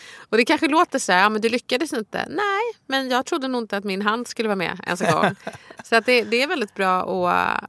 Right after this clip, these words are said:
Speaker 1: och det är en bra take till alla som lyssnar.
Speaker 2: Mm.
Speaker 1: Att om det är något du ska göra efter det här avsnittet så är det: skriv ner dina mål, hur stora de än är. Skriv ner dina
Speaker 2: Mm.
Speaker 1: visioner, hur skulle du vilja ha det? Även om man inte tror på kärleken, det gjorde ju till exempel inte jag,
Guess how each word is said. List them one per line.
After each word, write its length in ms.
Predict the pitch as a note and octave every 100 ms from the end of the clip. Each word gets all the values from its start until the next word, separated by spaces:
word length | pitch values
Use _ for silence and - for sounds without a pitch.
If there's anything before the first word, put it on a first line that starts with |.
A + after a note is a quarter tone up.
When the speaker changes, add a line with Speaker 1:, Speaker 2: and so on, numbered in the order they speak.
| _
Speaker 1:
och 300 | - G3 F#3+ F#3 F#3+ F#3 G3 _
det 140 | A3+
är 40 |
en 100 | B3+
bra 200 | A3+ G#3
take 480 | G#3 - D4+ G#3 -
till 160 | - G3+
alla 180 | F#3 F#3
som 200 | G3 F#3+
lyssnar. 540 | G3 - B3 - - -
Speaker 2:
Mm. 140 | A#2+ G2 F2+
Speaker 1:
Att 180 | - G#3+
om 140 | A3
det 60 | G#3+
är 40 |
något 260 | A3 C4 C#4+ -
du 80 | G#3
ska 180 | -
göra 180 | F#3 F#3
efter 180 | G#3+ -
det 40 | F3
här 60 |
avsnittet 680 | F3 E3+ - B3+ - - -
så 140 | - A#3
är 180 | F#3+
det: 260 | F#3 F#3+ G3 _ _ _ -
skriv 460 | - - G#3+ G#3
ner 500 | A#3 C4+ G#3+ F#3+ G3 F#3+
dina 280 | F#3+ F#3+
mål, 300 | G3 G#3+ F3+
hur 140 | G3 G#3+
stora 640 | - - - G#3+ F3+ F#3
de 160 | F3+ F3
än 240 | E3 E3+
är. 380 | - F#3+ - G3
Skriv 240 | - G#3
ner 140 | A3 G#3
dina 140 | F#3+
Speaker 2:
Mm. 40 |
Speaker 1:
visioner, 520 | F#3 F3+ A#3+ G#3 E3 F3
hur 140 | G#3
skulle 260 | - G3 F3
du 100 | E3+
vilja 180 | E3 F3+
ha 200 | G#3+ F#3
det? 180 | - G#3+ - - - _ _
Även 300 | - G3 G3
om 80 | G3
man 120 | G3
inte 200 | F#3 F#3
tror 280 | - B3 A3
på 160 | -
kärleken, 540 | F#3+ G#3 F#3 A3 - F3+
det 60 |
gjorde 180 | G#3 G3+
ju 40 | F#3
till 120 | F3+
exempel 420 | E3+ E3+ D#3 E3
inte 160 | E3 G3
jag, 260 | G#3+ F3+